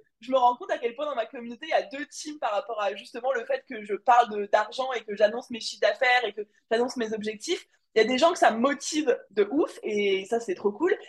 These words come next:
Et il y a des personnes aussi que ça, hum, enfin, que ça angoisse et que ça stresse de voir, tu vois, des,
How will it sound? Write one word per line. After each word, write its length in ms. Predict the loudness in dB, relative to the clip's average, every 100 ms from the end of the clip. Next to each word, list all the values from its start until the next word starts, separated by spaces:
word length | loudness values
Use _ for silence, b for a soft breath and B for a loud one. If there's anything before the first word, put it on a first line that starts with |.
| B
Et 60 | 6
il 20 |
y 40 |
a 60 | 6
des 100 | 6
personnes 320 | 2 2 -2
aussi 200 | -4 -4
que 140 | -4 -2
ça, 320 | 4 6 6
hum, 300 | 2 -8 -6
enfin, 160 | -6
que 80 | -4
ça 240 | 0 0 0
angoisse 500 | 4 6 6 4 0
et 100 | -8
que 120 | -2
ça 180 | 0 0
stresse 360 | 0 2 2
de 80 | 2
voir, 220 | 2 2
tu 80 | 0
vois, 100 | -2
des, 240 | 0 -4